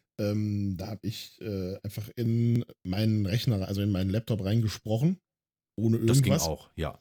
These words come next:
Speaker 2: ja.
Speaker 1: Das hat auch funktioniert. Also man
Speaker 2: Richtig,
Speaker 1: sollte zu-,
Speaker 2: genau.
Speaker 1: also sagen wir mal so, man sollte, man sollte sich im Besitz eines Kopfhörers befinden, weil wenn man
Speaker 2: So
Speaker 1: in
Speaker 2: ist
Speaker 1: einen
Speaker 2: es.
Speaker 1: Laptop reinspricht und
Speaker 2: Ja.
Speaker 1: gleichzeitig was hört, dann passiert eine Rückkopplung.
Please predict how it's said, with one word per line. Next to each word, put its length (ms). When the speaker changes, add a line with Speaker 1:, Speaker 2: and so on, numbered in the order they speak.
Speaker 2:
ja. 140
Speaker 1:
Das 160
hat 80
auch 100
funktioniert. 640
Also 160
man 80
Speaker 2:
Richtig, 200
Speaker 1:
sollte 60
zu-, 80
Speaker 2:
genau. 100
Speaker 1:
also 120
sagen 120
wir 60
mal 60
so, 100
man 140
sollte, 240
man 260
sollte 240
sich 160
im 100
Besitz 240
eines 180
Kopfhörers 460
befinden, 480
weil 160
wenn 100
man 120
Speaker 2:
So 140
Speaker 1:
in 40
Speaker 2:
ist 120
Speaker 1:
einen 100
Speaker 2:
es. 60
Speaker 1:
Laptop 320
reinspricht 520
und 80
Speaker 2:
Ja. 120
Speaker 1:
gleichzeitig 380
was 180
hört, 340
dann 140
passiert 260
eine 140
Rückkopplung. 580